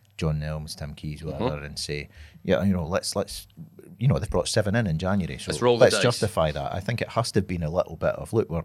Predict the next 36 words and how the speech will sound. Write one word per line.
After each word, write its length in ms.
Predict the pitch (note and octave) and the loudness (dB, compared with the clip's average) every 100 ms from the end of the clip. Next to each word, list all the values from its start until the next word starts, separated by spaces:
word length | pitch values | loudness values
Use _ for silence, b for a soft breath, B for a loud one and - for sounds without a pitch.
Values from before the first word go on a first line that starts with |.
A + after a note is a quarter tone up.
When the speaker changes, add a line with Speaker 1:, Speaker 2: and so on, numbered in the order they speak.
| - | -4
Speaker 1:
we're 120 | D#2+ | -6
poised, 440 | - A2+ A#2 G#2+ - | 0 2 2 0 -2
we're 140 | F2+ | -2
in 80 | G#2+ | -2
a 40 | |
good 180 | F#2 F2+ | -4 -6
position, 480 | D#2+ E2 - D#2 D#2+ b b | -6 -6 -6 -8 -12 b b
we're 80 | - | -10
playing 240 | - B2 A2+ | 0 2 2
some 160 | F#2 | 0
decent 260 | E2 - - | -4 -8 -8
stuff, 240 | D#2 - | -8 -8
we're 60 | D2+ | -10
scoring 400 | - F#2 E2 D#2 | -6 -2 0 0
goals. 260 | F2 D2+ | -2 -4
If 140 | D2+ - | -8 -8
we 80 | F2+ | -6
can 160 | E2+ | -2
add 260 | F#2+ G#2 - b b b b b | 0 0 -2 b b b b b
this 180 | D#3+ - | -2 0
player, 280 | - F#2+ E2 | -2 -2 -2
this 180 | E2 - | -2 -8
player, 260 | - E2+ | -4 -2
and 120 | D2 F2+ | 0 -2
this 140 | G2 | -2
player, 300 | - D#2 C#2+ b b b - | -4 -6 -6 b b b -6
we've 140 | G2+ | 2
got 140 | F#2 C2 | 2 2
a 40 | |
chance 480 | - F#2+ D#2+ - - - _ - | 2 2 2 -4 -8 -16 _ -8
Speaker 2:
Mm-hmm. 220 | F2 F2+ | -4 2
Speaker 1:
to 120 | G2+ | 2
go 180 | - G2+ | 2 0
for 200 | - D2+ | 0 -4
it 140 | - | -4
here." 200 | - B1+ | -10 -12